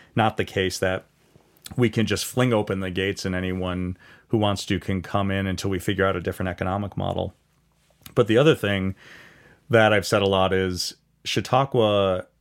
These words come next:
uses the majority of its resources for three months.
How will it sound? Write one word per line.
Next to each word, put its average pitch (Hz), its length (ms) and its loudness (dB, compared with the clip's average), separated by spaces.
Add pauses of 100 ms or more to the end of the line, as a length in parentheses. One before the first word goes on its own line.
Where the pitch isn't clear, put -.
(120)
uses 113 760 0
the 104 140 -4
majority 101 360 0
of 95 100 -4
its - 160 -10
resources 98 540 -4
for 95 140 -4
three 95 200 -6
months. - 420 -8